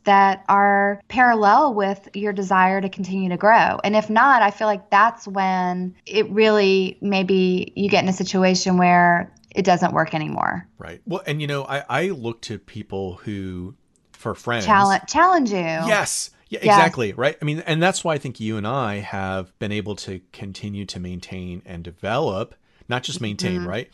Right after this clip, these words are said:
Speaker 1: Yeah.
Speaker 2: And, and grow
Speaker 1: Yeah.
Speaker 2: a relationship because we challenge each other. I don't know how many times one of us says something or we bring up an idea to the other person and immediately the answer is like, "Nah, that's not really for me." And then we kind of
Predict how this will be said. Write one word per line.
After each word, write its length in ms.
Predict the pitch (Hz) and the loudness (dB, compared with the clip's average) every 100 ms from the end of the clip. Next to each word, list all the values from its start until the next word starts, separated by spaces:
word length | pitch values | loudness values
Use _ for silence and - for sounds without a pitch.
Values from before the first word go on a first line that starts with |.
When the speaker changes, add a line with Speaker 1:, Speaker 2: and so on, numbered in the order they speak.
| _ 202 | _ 2
Speaker 1:
Yeah. 260 | 202 175 | 4 4
Speaker 2:
And, 100 | 170 | 0
and 140 | 117 110 | -8 -8
grow 360 | 101 104 117 | -6 -2 -2
Speaker 1:
Yeah. 160 | 107 156 | -2 -4
Speaker 2:
a 40 | |
relationship 800 | 95 87 113 - 117 - 82 - - | -8 -8 -6 -6 -8 -10 -12 -10 -10
because 280 | 117 117 | -8 -8
we 100 | 104 | -8
challenge 520 | 104 - 107 135 123 98 | -10 -8 -6 -4 -6 -8
each 180 | 90 | -12
other. 360 | - - - - | -14 -14 -18 -10
I 80 | 123 | -6
don't 100 | 135 | -4
know 140 | 131 117 | -4 -4
how 160 | 117 | -4
many 160 | 123 135 | -6 -8
times 640 | 135 123 107 98 95 98 - _ - | -8 -8 -6 -8 -10 -12 -16 _ -14
one 240 | 95 110 | -8 -6
of 100 | 107 | -6
us 280 | 110 104 - - | -6 -6 -14 -14
says 560 | - - 107 104 117 | -12 -8 -6 -6 -6
something 360 | - 113 117 113 | -8 -10 -10 -10
or 120 | 113 | -10
we 160 | 107 107 | -10 -12
bring 320 | - 101 107 | -10 -10 -8
up 160 | 110 120 | -10 -8
an 80 | |
idea 320 | 110 110 110 107 | -10 -10 -10 -10
to 140 | 117 | -10
the 120 | 104 | -10
other 140 | 101 110 | -8 -10
person 420 | - 101 - 98 | -10 -10 -10 -10
and 220 | 95 92 _ | -10 -12 _
immediately 880 | 110 107 113 127 135 135 107 107 104 - - | -12 -10 -8 -6 -6 -8 -8 -8 -10 -14 -16
the 160 | 104 | -12
answer 240 | 101 98 98 | -12 -12 -12
is 80 | 98 | -10
like, 260 | 95 92 _ _ _ _ - | -10 -12 _ _ _ _ -14
"Nah, 420 | 92 95 95 95 | -10 -8 -8 -10
that's 260 | 90 120 110 | -8 -10 -10
not 200 | 92 87 | -14 -14
really 180 | 85 | -16
for 180 | 87 82 | -16 -18
me." 360 | 80 71 71 _ _ _ _ _ _ | -20 -20 -20 _ _ _ _ _ _
And 200 | 117 113 | -8 -8
then 360 | 110 120 120 117 | -6 -6 -6 -6
we 100 | 113 | -8
kind 540 | 107 - 107 107 110 107 | -10 -14 -12 -12 -10 -8
of 260 | 104 101 | -8 -10